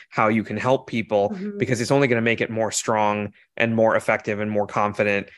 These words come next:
Speaker 1: And the more you have all of
Speaker 2: Mm-hmm.
Speaker 1: those elements, the more people are gonna believe that this is the solution for them or be attracted to it or whatever it is.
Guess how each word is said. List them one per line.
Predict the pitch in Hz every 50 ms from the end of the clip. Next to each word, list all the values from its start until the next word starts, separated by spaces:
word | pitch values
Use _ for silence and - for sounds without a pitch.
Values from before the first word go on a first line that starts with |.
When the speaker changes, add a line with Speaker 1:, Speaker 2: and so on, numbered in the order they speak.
| - _ -
Speaker 1:
And | 117 117
the | 117
more | 117 120 123 123 120
you | 117 117
have | 110 - 123 120 120 117
all | 110 107
of | 107 101
Speaker 2:
Mm-hmm. | 104
Speaker 1:
those | 110 101 -
elements, | 113 143 135 120 113 110 104
the | - 120
more | 113 113 107
people | - 120 107 113 107
are | 107
gonna | 101 110 107 101
believe | 92 110 104 107 110 110 110 110 104 104 107 - - - - _ _ _ _ -
that | - 120 104 101 92 -
this | 123 110 -
is | 117 107 98
the | 98 117 107
solution | - - 120 110 117 113 - - 113 101 92
for | - 117
them | 104 104 101 98 98 101 104 101
or | - 104 104
be | 101 113 104
attracted | 92 - - 107 104 101 - - 101 98 -
to | - 107 101
it | 95 -
or | - 101
whatever | 95 98 101 101 98 92 92 92
it | 90 98
is. | 101 90 82 87 - -